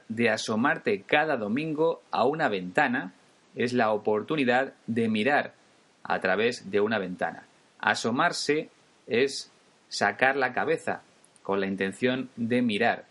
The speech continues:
hacia algún sitio. Donde casi todo es misterioso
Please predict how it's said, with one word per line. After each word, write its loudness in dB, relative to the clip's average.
hacia -4
algún -2
sitio. -12
Donde 2
casi 0
todo 0
es 0
misterioso 0